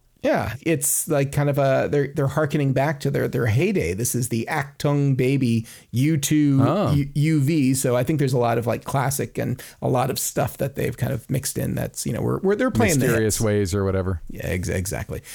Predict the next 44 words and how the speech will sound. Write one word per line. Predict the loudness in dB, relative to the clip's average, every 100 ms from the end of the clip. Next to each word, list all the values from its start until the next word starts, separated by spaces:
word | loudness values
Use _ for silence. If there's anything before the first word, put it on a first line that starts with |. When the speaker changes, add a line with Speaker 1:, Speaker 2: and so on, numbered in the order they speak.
| -8
Speaker 1:
So | -2 -2 -4 -10 -4
I | -2
think | 0 0
it's | 0
very | 0 0
interesting. | 0 0 0 -2 0 0 0 -2 _
I | -2
think | 0 0 0
that | 0 0 -2 -4 -2
it's | 0 0
definitely | 0 2 2
an |
experience. | 0 -2 -2 2 2 2 0 -6 -12 -20 -8 -2
Is | 0
it | 2
an | 0
experience | 0 0 0 0
that | -2 -2
people | 0 0
are |
gonna | 0 0
seek | 0 0
out | 2 2
or | 2
want | 0 0
to | 0
repeat | -2 0 0 0 0
or | 0 2
go | 2 0
see | 2 0 2 2 0 0
Celine | 0 2 2 2
Dion | 4 2 2 2
or | 2
whoever | 4 4 2 2 2
might | 0 -2 0
be | 0
the | 2
next | 0 -2
person | -2 -2 0
to | 0
have | 2
residency | 2 2 2 2 2
there? | 2 0 -4 -18 -20 _ _ -2
Maybe. | 0 2 2 0 0 0 0